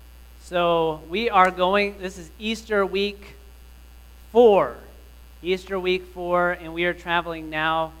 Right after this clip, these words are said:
through the Acts of the Apostles. As we learned last, what did we learn last week? Acts of the Apostles are just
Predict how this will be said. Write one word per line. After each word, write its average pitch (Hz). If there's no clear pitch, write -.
through 170
the 160
Acts 156
of 143
the 151
Apostles. 139
As 151
we 165
learned 170
last, 165
what 175
did 180
we 180
learn 180
last 175
week? 180
Acts 160
of 160
the 160
Apostles 156
are 151
just 156